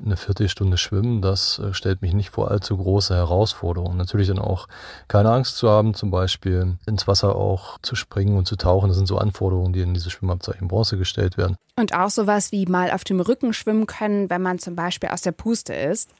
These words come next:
Speaker 2: Aber es geht jetzt nicht darum, welches Abzeichen du hast, sondern die Schwimmaufgaben vom Bronze, die sind da eher so eine Richtlinie, die man schon können sollte.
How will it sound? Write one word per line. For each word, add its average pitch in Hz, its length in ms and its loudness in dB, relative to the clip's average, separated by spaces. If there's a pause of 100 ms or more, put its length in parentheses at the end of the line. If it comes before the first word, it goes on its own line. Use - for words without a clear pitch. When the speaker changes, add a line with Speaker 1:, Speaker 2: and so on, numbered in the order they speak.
Speaker 2:
Aber 190 340 2
es 190 160 -2
geht 226 160 0
jetzt 214 160 -2
nicht 247 240 2
darum, 208 300 0
welches 170 360 -2
Abzeichen - 520 -2
du 208 100 -2
hast, 220 340 -2
sondern 185 440 2
die 208 120 -2
Schwimmaufgaben 190 840 0
vom 180 220 -2
Bronze, 180 400 0
die 180 100 -2
sind 170 220 0
da 175 80 -2
eher 180 240 2
so 180 100 0
eine 170 240 0
Richtlinie, 165 580 -2
die 175 120 -4
man 165 220 0
schon 180 280 -2
können 170 280 0
sollte. 151 500 -2